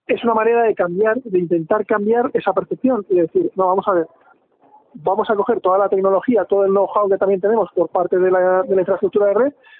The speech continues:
vamos a dotar a nuestros teléfonos, en este caso al P ocho, de toda esa tecnología, de manera que, uno, el usuario le pueda sacar partido, y dos, eh, que nos empiecen a asociar eso con, con una empresa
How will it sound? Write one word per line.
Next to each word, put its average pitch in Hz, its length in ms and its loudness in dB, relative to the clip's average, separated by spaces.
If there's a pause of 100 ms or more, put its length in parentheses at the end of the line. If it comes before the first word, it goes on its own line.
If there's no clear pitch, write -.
(180)
vamos 185 280 0
a 208 40 2
dotar 202 360 0 (460)
a 170 100 0
nuestros 165 320 0
teléfonos, 185 480 0
en 165 80 0
este - 180 -2
caso 185 220 -2
al 175 60 -4
P 202 120 0
ocho, 196 300 -4 (320)
de 165 220 -2 (100)
toda 208 260 2
esa 208 180 0
tecnología, 202 600 -4 (400)
de 185 80 0
manera 190 260 2
que, 370 160 0
uno, 208 220 0
el 170 60 -6
usuario 392 300 -2
le 208 80 0
pueda 220 180 0
sacar 214 240 -2
partido, 240 360 0 (640)
y 180 140 0
dos, 226 240 2 (600)
eh, 170 420 2
que 185 120 -2
nos 175 280 -2
empiecen 160 260 -2
a 185 40 2
asociar 208 460 0
eso 208 200 -4
con, 175 220 -4
con 165 180 -6
una 175 100 2
empresa 190 340 0